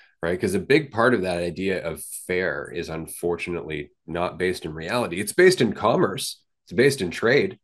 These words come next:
That makes sense, a fair trade for sure. But reality itself isn't like that at all. And, and so I try to, I try to get down to brass tacks with people at the end of the day,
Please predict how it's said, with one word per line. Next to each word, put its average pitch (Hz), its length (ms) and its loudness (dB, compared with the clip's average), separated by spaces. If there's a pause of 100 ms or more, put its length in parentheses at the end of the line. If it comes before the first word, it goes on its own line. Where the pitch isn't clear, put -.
(260)
That 120 160 2
makes 113 220 0
sense, 107 200 -2
a 95 60 -4
fair 104 260 0
trade 110 480 -2
for 92 140 -4
sure. 107 360 0
But 87 200 -4
reality 117 460 2
itself 131 420 -4
isn't 85 280 -8
like 80 320 -8
that 85 200 -16 (580)
at 98 220 2
all. 90 380 2
And, 95 200 0
and 95 280 2
so 107 280 4
I 107 200 0
try 156 260 4
to, - 240 4 (880)
I - 60 -2
try 214 180 6
to 180 220 6 (640)
get 123 180 4
down 123 200 4
to 101 40 2
brass 101 320 2
tacks 101 360 -4
with 104 100 -10
people 117 460 2
at 101 160 0
the 101 100 2
end 104 120 2
of 92 60 -2
the 90 60 -4
day, 98 440 -2